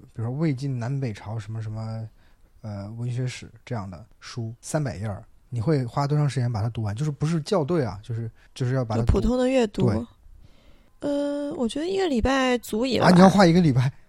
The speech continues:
Speaker 2: 哦，这当然是那个业余时间。
Speaker 1: 就我，我发现我的问题是把它拿出来，如果不能够在两个小时一部电影的时间把它读完的话，呃，我就会很慌，然后
Speaker 2: 这就是读学术著作跟读，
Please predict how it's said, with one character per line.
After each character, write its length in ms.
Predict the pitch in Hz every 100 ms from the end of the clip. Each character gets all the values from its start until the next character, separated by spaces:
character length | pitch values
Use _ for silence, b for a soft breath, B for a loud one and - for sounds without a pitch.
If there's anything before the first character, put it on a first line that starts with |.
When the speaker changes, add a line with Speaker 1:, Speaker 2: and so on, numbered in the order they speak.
| - - - _
Speaker 2:
哦， 120 | 214 208
这 100 | 254
当 200 | 226 285
然 140 | 302 320
是 160 | 311
那 180 | 285 254
个 360 | 220 196 185 196
业 200 | 254 233
余 140 | 208
时 220 | 247 208
间。 320 | 180 190 196 214 185
Speaker 1:
就 100 | 240
我， 180 | 202 165 -
我 100 | 156
发 160 | 208
现 160 | 190 220
我 140 | 156
的 80 | 139
问 160 | 208 180
题 100 | 170
是 200 | 170 135 -
把 100 | 127
它 80 | 151
拿 180 | 160 131
出 120 | 165
来， 140 | 147 135
如 200 | 131 175
果 80 |
不 140 | 139 160
能 100 | 151
够 120 | 160
在 140 | 170
两 140 | 139 123
个 60 |
小 160 | 156 120
时 220 | 104 123
一 60 | 127
部 120 | 151
电 160 | 160 170
影 100 | 117
的 60 | 120
时 100 | 139
间 100 | 139
把 80 |
它 60 | 123
读 220 | 117 127
完 280 | 123 104 113 b b b
的 80 | -
话， 300 | 120 131 101 B B B B -
呃， 100 | 131 - _ - -
我 60 |
就 60 | 131
会 160 | 147
很 200 | 139 120
慌， 340 | 101 131 127 135 - -
然 80 | 104
后 40 |
Speaker 2:
这 120 | 214
就 180 | 381 359
是 240 | 320 294 254
读 320 | - 247 269
学 240 | - 240
术 140 | 269 285
著 180 | 285 262
作 220 | 262 240
跟 300 | 262 247 247
读， 520 | - 220 233 254